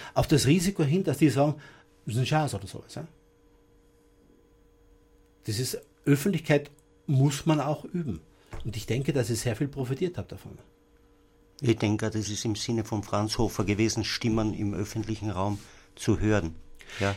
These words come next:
Speaker 1: Ja, genau,
Speaker 2: Face
Speaker 1: so ist
Speaker 2: to
Speaker 1: es.
Speaker 2: face, äh, auf ein, auf einer direkten Ebene, ohne, wie du sagst, äh, Bussi-Bussi-Gesellschaft oder, oder Kulturbetrieb,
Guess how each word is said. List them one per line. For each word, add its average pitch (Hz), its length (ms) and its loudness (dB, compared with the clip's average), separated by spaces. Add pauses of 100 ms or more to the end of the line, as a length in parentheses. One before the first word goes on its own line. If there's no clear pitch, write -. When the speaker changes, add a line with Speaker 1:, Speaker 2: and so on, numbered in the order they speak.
(160)
Speaker 1:
Ja, 120 240 6
genau, 117 240 0
Speaker 2:
Face 110 120 8
Speaker 1:
so 110 140 6
ist - 60 -6
Speaker 2:
to 123 80 2
Speaker 1:
es. - 60 -8
Speaker 2:
face, 113 380 2
äh, 104 320 2 (360)
auf 113 240 -2
ein, 107 260 -2 (960)
auf 107 160 -2
einer 107 160 6
direkten 110 720 2
Ebene, 95 480 0 (200)
ohne, 110 460 4 (140)
wie 101 100 0
du 107 120 0
sagst, - 500 -2
äh, 101 100 0
Bussi-Bussi-Gesellschaft 101 1300 -6
oder, 95 360 -4
oder 101 180 -4
Kulturbetrieb, 110 760 -4